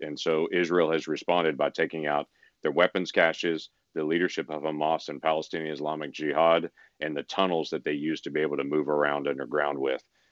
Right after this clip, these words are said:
Uh, so th-, they've been very specific in what they're trying to do. We should support them ending terrorism. And as our nation,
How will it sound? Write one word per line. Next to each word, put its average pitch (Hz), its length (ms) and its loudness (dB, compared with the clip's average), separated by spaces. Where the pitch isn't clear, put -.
Uh, 67 220 -2
so 80 280 0
th-, 80 220 0
they've 87 180 4
been 76 160 -2
very 90 240 6
specific 87 560 2
in 76 140 -2
what 78 160 2
they're 76 80 -2
trying 78 240 0
to 76 80 0
do. 78 300 2
We 73 160 -2
should - 200 -6
support - 540 0
them 80 320 -2
ending 78 300 -4
terrorism. 73 580 2
And 82 120 -4
as 76 160 -2
our 104 220 6
nation, 78 540 -4